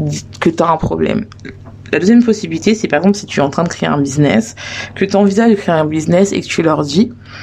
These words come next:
et ils vont commencer à te dire : « Mais comment ça se fait que tu n'as pas un C D I ou un permanent de contrat ? » Ceux qui ne vivent pas en France, c'est un permanent de contrat, c'est-à-dire qu'un,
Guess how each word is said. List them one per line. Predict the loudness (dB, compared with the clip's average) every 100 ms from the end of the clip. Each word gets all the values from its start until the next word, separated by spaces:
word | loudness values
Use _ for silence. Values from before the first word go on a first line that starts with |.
| -14 -14 -4 2
et | 2 4
ils | 2
vont | 2
commencer | 0 0 2 2
à | 0
te | 0
dire : « | 2 2 2
Mais | 0
comment | 0 4 4
ça | 2 -4
se | 2
fait | 2 2
que | 0
tu | -2 0 0
n'as | 0 0
pas | 0 0 -2
un | -6
C | -2 0
D | 4
I | 6 6 4
ou | 2 2
un |
permanent | 0 -2 0 0
de | 0
contrat ? » | -4 -4 -6 -4
Ceux | -6
qui | -4 -2
ne |
vivent | -2 -2
pas | -2 -2 -2
en | -4
France, | -4 -2 -4 -4 -14 -14 -14 -14 -14
c'est | -2 0
un | 0
permanent | 0 0 0 0
de |
contrat, | -4 -2 -2
c'est-à-dire | 0 -2 -2 -4
qu'un, | -2 2 2